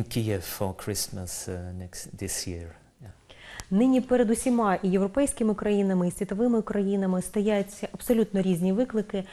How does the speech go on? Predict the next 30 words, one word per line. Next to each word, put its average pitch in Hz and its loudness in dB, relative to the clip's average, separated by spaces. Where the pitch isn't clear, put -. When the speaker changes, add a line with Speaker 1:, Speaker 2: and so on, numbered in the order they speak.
Speaker 2:
Якщо - -2
ми 269 0
говоримо 220 0
про 202 4
Бельгію, 175 2
які 175 -4
виклики 220 0
нині 202 2
серйозні 190 0
стоять 180 -4
перед 190 0
Бельгією? 214 0
І 190 0
як 233 2
Бельгії 196 2
виходить 202 0
так, 226 -2
що - -8
вона 190 -2
дійсно 202 -2
перед 190 -4
серйозними 190 0
викликами, 185 -2
знаєте, 185 -4
вміє 214 4
тримати 202 0
і 190 0
удари, 220 0
і 208 0
впоратися? 185 -6